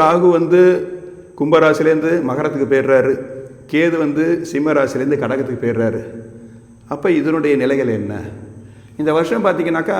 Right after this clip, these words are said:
நீர் ராசி, கடகராசி, விருச்சிக ராசி, மீன ராசி, இந்த நீர் ராசியில முக்கியமான நாலு கிரகங்கள் இரு-, இரண்டு கிரகங்கள் இருக்கு. குரு வந்து கடகத்துல உச்சமாகறாரு, சனி மீனத்துல இருக்காரு, கேது கடைசியில வேற கடகத்துக்கு வராரு. இப்ப நீர் ராசியில வர்றதுனால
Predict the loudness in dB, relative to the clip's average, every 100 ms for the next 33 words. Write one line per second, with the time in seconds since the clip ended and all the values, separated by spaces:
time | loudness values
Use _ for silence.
0 | 2 2 2 2 2 0 -4 -2 -2 0
1 | 0 -2 -4 -6 -8 -16 -6 -4 -2 0
2 | 2 2 2 -2 -4 -2 -2 0 -2 -4
3 | -8 -4 0 4 4 4 2 0 -2 -2
4 | -4 -10 -18 -20 -20 -20 -20 -10 -8 2
5 | 4 4 2 4 4 4 2 2 4 2
6 | 2 2 0 0 0 0 -2 -6 -8 -10
7 | -10 -4 0 2 0 0 -2 0 0 0
8 | -2 -2 -4 -2 -2 -2 -2 -6 -12 -18
9 | -16 -8 -2 0 0 -2 -2 -4 -4 -4
10 | -6 -10 -14 -12 0 4 4 4 0 -2
11 | -2 0 0 -2 -4 -2 -2 -2 -4 -8
12 | -16 -20 -14 -6 -2 4 4 4 2 0
13 | 0 2 0 0 -2 -2